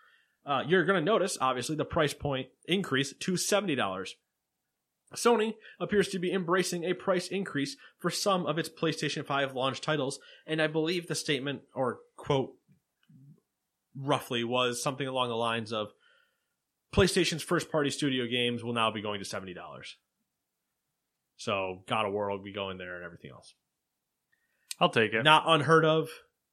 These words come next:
Speaker 1: I'm not sad. I'm just disappointed. <laughs>
Speaker 2: Uh.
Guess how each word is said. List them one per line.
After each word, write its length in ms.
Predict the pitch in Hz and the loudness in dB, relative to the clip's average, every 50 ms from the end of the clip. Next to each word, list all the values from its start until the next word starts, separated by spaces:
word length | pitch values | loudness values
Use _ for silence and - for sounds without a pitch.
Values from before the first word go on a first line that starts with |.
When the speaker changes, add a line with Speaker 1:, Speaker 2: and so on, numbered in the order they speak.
| _ _ _ _ _ _ _ _ _ _ _ _ _ _ - | _ _ _ _ _ _ _ _ _ _ _ _ _ _ 0
Speaker 1:
I'm 120 | 165 185 | 4 6
not 220 | 196 185 165 131 - | 6 6 6 4 2
sad. 560 | - - - - 156 135 113 95 90 95 - - _ _ _ _ _ _ _ _ _ _ _ _ _ _ _ _ _ _ _ _ _ _ _ _ - 104 - - - | -4 -6 -4 0 0 0 0 0 -2 -8 -12 -16 _ _ _ _ _ _ _ _ _ _ _ _ _ _ _ _ _ _ _ _ _ _ _ _ -18 -18 -8 -4 -2
I'm 140 | 143 135 123 | -2 0 0
just 180 | 127 113 - | -2 -2 -2
disappointed. 540 | - 110 - - - - 87 82 78 82 - - - _ _ _ - | -2 -4 -4 -4 -6 -10 -12 -12 -12 -12 -14 -16 -20 _ _ _ -8
<laughs> 100 | 165 - - 151 139 - _ 143 - _ _ _ _ _ _ _ _ _ _ _ _ _ - - - - - _ _ _ _ _ _ _ _ _ _ _ _ _ _ _ _ - | -8 -6 -6 -8 -12 -12 _ -20 -20 _ _ _ _ _ _ _ _ _ _ _ _ _ -18 -18 -18 -20 -20 _ _ _ _ _ _ _ _ _ _ _ _ _ _ _ _ 0
Speaker 2:
Uh. 440 | 127 131 127 123 120 117 110 107 | 2 2 4 4 4 2 0 -2